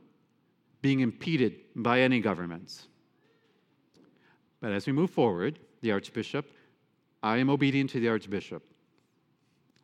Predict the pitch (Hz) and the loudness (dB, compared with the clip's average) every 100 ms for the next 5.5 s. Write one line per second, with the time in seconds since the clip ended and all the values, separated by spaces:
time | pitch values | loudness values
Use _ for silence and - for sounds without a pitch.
0 | - 113 107 104 110 135 139 123 117 113 | -8 -6 -4 -2 0 0 2 2 0 -2
1 | - 110 110 107 110 107 107 98 92 98 | -4 -4 -4 -4 -4 -4 -4 -6 -6 -8
2 | - - 117 101 98 90 101 - 120 110 | -10 -12 -8 -6 -4 -4 -6 -4 -2 0
3 | 117 - 113 95 135 160 113 117 117 - | -2 -6 -10 -2 0 2 2 0 -4 -14
4 | - - 117 101 95 104 104 104 92 - | -20 -8 -4 -2 0 0 -2 -6 -10 -12
5 | - 82 76 - - | -10 -8 -8 -12 -20